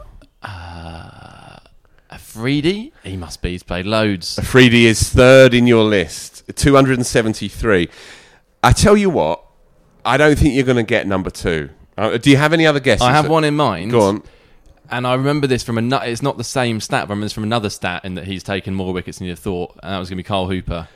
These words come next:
Speaker 2: He's not in the top five.
Speaker 1: Okay.
Speaker 2: I'm gonna tell you, number two is Abdul Razak.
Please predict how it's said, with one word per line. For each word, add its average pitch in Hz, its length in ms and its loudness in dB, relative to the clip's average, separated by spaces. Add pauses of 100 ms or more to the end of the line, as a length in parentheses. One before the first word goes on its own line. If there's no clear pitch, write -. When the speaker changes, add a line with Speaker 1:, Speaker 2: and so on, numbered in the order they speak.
(300)
Speaker 2:
He's 127 260 6
not 156 160 10
in 151 60 8
the 139 60 8
top 127 260 6
five. 101 500 4
Speaker 1:
Okay. - 120 -2
Speaker 2:
I'm 131 80 4
gonna 156 100 4
tell 185 240 4
you, 135 160 6 (380)
number 190 260 4
two - 160 2
is 151 200 4
Abdul 165 380 0
Razak. 143 440 -2